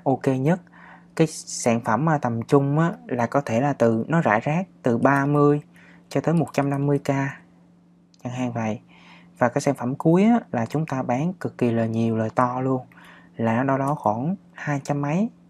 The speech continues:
tức là hai trăm K cộng ấy, là trên hai trăm ngàn ấy. Kiểu vậy. Thì đó, đó là ba cái mức giá mà, mà ok nhất để chúng ta làm cái phễu sản phẩm.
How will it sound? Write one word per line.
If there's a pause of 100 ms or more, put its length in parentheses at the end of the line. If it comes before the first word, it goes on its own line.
(240)
tức
là (760)
hai
trăm
K
cộng
ấy, (220)
là
trên
hai
trăm
ngàn
ấy. (880)
Kiểu
vậy. (1120)
Thì
đó,
đó
là
ba
cái
mức
giá
mà, (440)
mà
ok
nhất
để
chúng
ta
làm
cái
phễu
sản
phẩm.